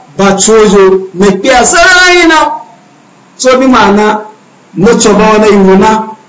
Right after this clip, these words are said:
Na gbeya sarai na yi hunalika, na da ta ce wani yi hunaka.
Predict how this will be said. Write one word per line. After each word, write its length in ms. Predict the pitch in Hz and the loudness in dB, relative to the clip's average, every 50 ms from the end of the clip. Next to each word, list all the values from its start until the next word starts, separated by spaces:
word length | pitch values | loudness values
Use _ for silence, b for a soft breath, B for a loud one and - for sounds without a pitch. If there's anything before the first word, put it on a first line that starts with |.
| _ _ _ _ _ _ _ _ _ _ _ _ _ _ _ _ _ _ _ _ _ _ _ | _ _ _ _ _ _ _ _ _ _ _ _ _ _ _ _ _ _ _ _ _ _ _
Na 100 | 190 233 247 | -2 -2 -2
gbeya 340 | 247 254 285 285 269 262 262 | 0 0 0 0 2 0 0
sarai 420 | 247 262 277 277 285 285 277 277 269 | 2 2 2 2 2 2 2 2 2
na 60 | 269 254 | 2 2
yi 140 | 247 240 220 | 2 2 2
hunalika, 760 | 208 196 214 220 220 226 254 254 214 240 202 170 127 - - - - - - | 2 2 2 2 0 0 0 -2 -2 0 -2 -2 -2 -4 -8 -14 -18 -12 -4
na 120 | 175 220 247 | -2 -2 0
da 160 | 262 262 262 | 2 2 2
ta 260 | 254 240 220 220 202 214 | 2 2 2 0 0 0
ce 100 | 226 233 | 0 0
wani 160 | 220 233 240 | 0 2 0
yi 60 | 220 214 | 0 2
hunaka. 580 | 208 196 202 208 208 208 - 185 175 147 - | 2 2 2 2 0 0 0 -2 -4 -4 -6